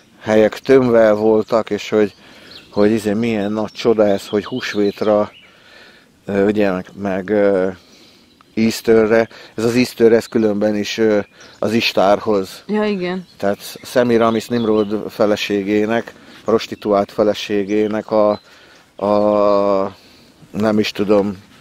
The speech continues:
Speaker 1: melyik ország változata, melyik kultúra változata,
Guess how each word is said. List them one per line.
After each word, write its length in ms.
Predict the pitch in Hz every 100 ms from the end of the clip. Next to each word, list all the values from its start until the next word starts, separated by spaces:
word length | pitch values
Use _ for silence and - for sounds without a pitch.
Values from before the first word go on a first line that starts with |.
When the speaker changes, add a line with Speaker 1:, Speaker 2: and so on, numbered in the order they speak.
| - - -
Speaker 1:
melyik 560 | 98 98 107 107 107 107
ország 460 | 107 - 101 98
változata, 600 | 104 92 95 104 101 98
melyik 200 | 104 104
kultúra 480 | - 110 101 107 104
változata, 840 | 104 101 101 104 101 104 107 107